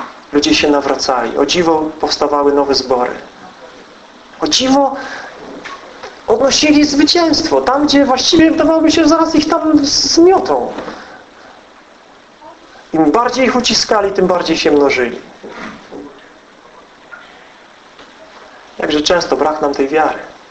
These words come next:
żeby uchwycić się tego, co Bóg mówi i iść za Jego głosem, ufając, że jeśli to jest Jego głos, jeśli to jest Jego wezwanie, jeśli to jest Jego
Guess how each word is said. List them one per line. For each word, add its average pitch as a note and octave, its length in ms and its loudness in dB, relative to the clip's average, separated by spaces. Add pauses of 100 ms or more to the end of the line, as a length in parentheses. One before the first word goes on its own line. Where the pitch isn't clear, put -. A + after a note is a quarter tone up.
(680)
żeby D3+ 200 -2
uchwycić D#3+ 480 0
się - 100 -2
tego, C#3+ 220 0
co C#3+ 140 0
Bóg C3+ 180 -4
mówi C#3+ 280 -2 (520)
i - 140 -8
iść - 180 -2
za A3 60 -2
Jego G#3+ 200 2
głosem, C#3 420 -2 (440)
ufając, F#3 540 0
że D3+ 160 0
jeśli D#3+ 460 -2 (540)
to E3 100 -2
jest G3+ 240 2
Jego A3 200 4
głos, - 460 -2 (440)
jeśli D#3 220 0
to D#3+ 120 0
jest G#3+ 220 4
Jego A3 180 4
wezwanie, F3+ 500 0
jeśli A#2+ 200 -4
to D#3+ 100 2
jest A#3 320 2
Jego A3+ 360 4